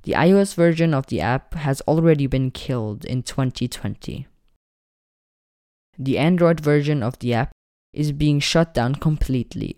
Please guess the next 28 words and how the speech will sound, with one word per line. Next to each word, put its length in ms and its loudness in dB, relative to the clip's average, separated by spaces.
on 140 -2
the 100 -4
eighteenth 580 0
of 140 -6
September 680 -6
and 160 -2
is 120 -2
not 340 2
listed 480 -4
in 140 -4
the 80 -4
Google 300 -2
Play 280 -2
Store 420 -2
anymore. 540 -2
All 200 4
the 120 6
user 420 2
data, 460 -2
for 200 -2
example 600 -2
chats, 640 -6
is 120 -4
still 320 0
available 640 -2
to 160 -12
the 100 -2
user 500 -2